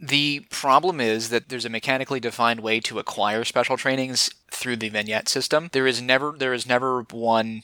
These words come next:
to figure out what your character would start with. There are some implications, because, and now here's a bullshit rule for you, the, the book implies that you need special training to throw a grenade,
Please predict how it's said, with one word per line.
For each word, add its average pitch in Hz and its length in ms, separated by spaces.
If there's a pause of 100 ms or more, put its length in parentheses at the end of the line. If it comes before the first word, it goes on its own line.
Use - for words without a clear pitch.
to 107 460
figure 120 320
out 110 120
what 110 120
your 104 100
character 110 320
would 104 140
start 104 260
with. - 380
There 131 160
are - 20
some 131 240
implications, 131 840 (320)
because, 123 320
and 120 100
now 117 80
here's 123 220
a - 40
bullshit - 400
rule 107 140
for 107 220
you, 117 160 (320)
the, 123 340 (100)
the 131 220
book 135 300
implies 120 500
that 123 140
you 113 100
need 113 180
special 113 360
training 107 320
to 113 80
throw 110 240
a 113 40
grenade, 107 460